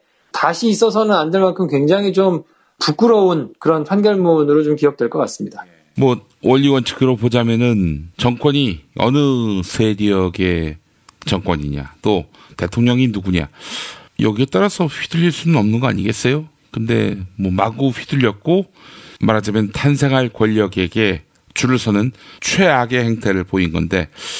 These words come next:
Speaker 2: 전에 아마 김프로가 이런 말을 했었던 것 같은데 김용판이 지금 박근혜 측이 가리고 있는, 은폐하고 있는 진실을 다 알고 있기 때문에 김용판이 불편하지 않게끔 상황 조성을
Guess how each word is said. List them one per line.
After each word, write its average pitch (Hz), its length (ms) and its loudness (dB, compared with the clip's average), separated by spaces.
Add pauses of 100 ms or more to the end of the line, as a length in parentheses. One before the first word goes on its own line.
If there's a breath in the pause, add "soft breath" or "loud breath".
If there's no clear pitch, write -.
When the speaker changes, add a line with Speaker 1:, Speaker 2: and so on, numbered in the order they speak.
(460 loud breath)
Speaker 2:
전에 180 300 2
아마 196 400 2
김프로가 175 520 0
이런 165 160 2
말을 156 220 0
했었던 147 380 -2
것 131 100 0
같은데 101 640 0 (440 soft breath)
김용판이 165 840 2
지금 139 540 -2 (180)
박근혜 147 380 0
측이 147 840 -2 (120)
가리고 135 580 0
있는, 127 380 2 (240)
은폐하고 156 960 2
있는 143 380 2
진실을 139 840 2 (580 soft breath)
다 139 160 0
알고 127 260 2
있기 - 220 -4
때문에 104 540 0 (380 loud breath)
김용판이 165 500 2
불편하지 165 560 0
않게끔 135 600 0 (440)
상황 147 380 0
조성을 117 460 0